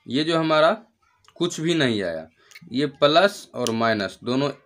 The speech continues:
लगाना है आपको, ठीक है। कुछ भी नहीं रीडिंग आया, उसके बाद हम प्लस को उधर लगाते हैं और माइनस को इधर लगाते हैं, ठीक है।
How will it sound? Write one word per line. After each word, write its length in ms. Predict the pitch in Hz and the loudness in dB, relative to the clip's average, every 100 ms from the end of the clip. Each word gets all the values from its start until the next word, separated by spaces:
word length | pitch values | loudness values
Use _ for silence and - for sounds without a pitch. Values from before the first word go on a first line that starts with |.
| _ _ _ _ _ - - | _ _ _ _ _ -20 -10
लगाना 420 | 110 110 110 104 | -2 0 0 -2
है 60 | 98 | -6
आपको, 240 | 90 - | -8 -14
ठीक 200 | - 196 | -8 -8
है। 200 | 190 - _ _ _ _ _ _ _ - | -8 -12 _ _ _ _ _ _ _ -14
कुछ 180 | - 143 | -10 -6
भी 120 | 165 175 | -2 0
नहीं 180 | 170 | 0
रीडिंग 300 | 160 165 165 | 0 0 4
आया, 200 | 160 165 240 _ - _ | 6 6 2 _ -20 _
उसके 240 | 143 143 160 | -10 -6 0
बाद 220 | 156 151 | 2 2
हम 160 | 151 139 | -2 -2
प्लस 320 | 151 160 160 | 0 0 -2
को 120 | 160 | -6
उधर 240 | 151 156 165 | -4 -2 0
लगाते 400 | 165 160 156 180 | 2 2 0 -2
हैं 80 | |
और 80 | 170 | -2
माइनस 380 | 135 135 139 139 | 0 0 0 -4
को 160 | - 180 | -8 -8
इधर 280 | 135 113 101 | -4 -4 -4
लगाते 360 | 90 85 82 | -4 -6 -8
हैं, 80 | 92 | -8
ठीक 140 | - | -8
है। 140 | 151 | -8